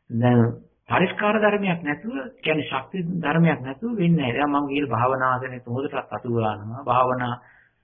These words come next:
අ, වාඩි වෙනවා, ආසනේ වාඩි වෙනවා.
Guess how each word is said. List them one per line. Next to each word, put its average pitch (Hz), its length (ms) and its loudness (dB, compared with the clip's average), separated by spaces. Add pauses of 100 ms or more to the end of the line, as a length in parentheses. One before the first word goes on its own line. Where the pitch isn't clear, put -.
(160)
අ, 127 120 0 (500)
වාඩි 120 460 2
වෙනවා, 107 240 -2
ආසනේ 123 400 0
වාඩි 123 340 2
වෙනවා. 117 380 -4